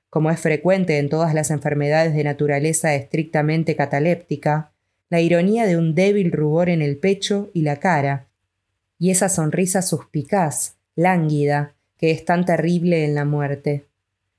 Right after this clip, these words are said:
Volvimos la tapa a su sitio, la atornillamos, y asegurada la puerta de hierro, emprendimos camino, con fatiga, hacia los aposentos apenas menos lúgubres de la parte superior de la casa. Y entonces,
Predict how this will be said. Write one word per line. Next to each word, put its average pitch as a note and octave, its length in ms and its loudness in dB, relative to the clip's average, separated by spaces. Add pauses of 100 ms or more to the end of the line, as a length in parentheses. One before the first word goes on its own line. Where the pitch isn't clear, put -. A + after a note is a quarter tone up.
(180)
Volvimos F3 460 2
la E3+ 120 2
tapa G3 260 0
a F3+ 40 2
su F3 160 -4
sitio, D#3 560 -2 (100)
la D3+ 140 0
atornillamos, D3 960 -2 (200)
y E3+ 100 2
asegurada D#3+ 560 2
la E3+ 160 0
puerta E3 320 0
de C#3+ 140 0
hierro, F3 480 0 (240)
emprendimos D#3+ 600 2
camino, D#3 580 0 (120)
con D#3 180 -2
fatiga, D3+ 680 -2 (200)
hacia E3 260 2
los D#3 200 0
aposentos F3+ 720 0
apenas E3+ 420 0
menos E3+ 340 0
lúgubres D#3+ 600 0
de D3 100 0
la C#3+ 140 0
parte D#3 280 -2
superior D3 500 -2
de C#3+ 120 -2
la C#3 140 -2
casa. C#3 420 -6 (960)
Y D#3+ 100 -2
entonces, F#3 680 -2